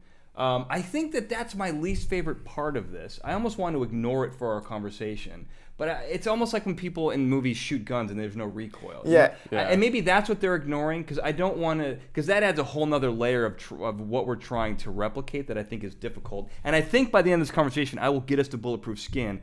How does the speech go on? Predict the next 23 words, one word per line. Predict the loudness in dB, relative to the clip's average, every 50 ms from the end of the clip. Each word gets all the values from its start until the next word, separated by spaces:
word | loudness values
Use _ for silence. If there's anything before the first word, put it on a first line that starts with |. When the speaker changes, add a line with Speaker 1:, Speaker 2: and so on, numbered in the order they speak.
| -10 -8 -6
Speaker 1:
but | -4
I | -4
can't | -4 -4 -6 -4 -2 -2 -2 -2 -4 -8 -14 -16 -14 -10
if | -8 -8
he | -6 -6
does | -4 -4 -4 -4 -2
not. | -4 -4 -6 -6 -8 -12 -16 -10 -4
Speaker 3:
Yeah. | -2 -2 -2 0 6
Well, | 8 8
Speaker 2:
I | 8 8 8 4 2
Speaker 3:
I, | 2
I | 2
think | 0 -2 -6 -4 -2
one | -2 -2 -2
thing | -2 -4 -4
to | -4
think | -4 -2 -2 0
about, | 2 2 2 2 2
though, | 2 2 2
is | 0 0
that | 2 2 2 2 2 0 -6 _ _ _ _ _ _ -4
a |
bullet | -2 2 2 4 6 6 6 4 4